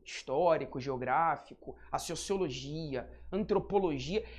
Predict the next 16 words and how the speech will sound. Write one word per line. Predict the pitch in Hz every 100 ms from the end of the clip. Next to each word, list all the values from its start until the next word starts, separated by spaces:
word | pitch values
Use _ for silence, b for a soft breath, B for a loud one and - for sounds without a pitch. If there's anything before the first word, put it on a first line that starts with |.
| B
são | - - 330 392
ciências | - 233 226 - 214
que | 202
começam | 190 190 180 190 - 165 160
a | 151 147
se | -
formar | 139 156 147 139
nessa | 135 - 127
época, | 185 233 - 147 - b b b
mas | 294 -
que |
não | 370 349
tinham | - 320
um |
método | 269 262 226 226
próprio. | 220 208 - 139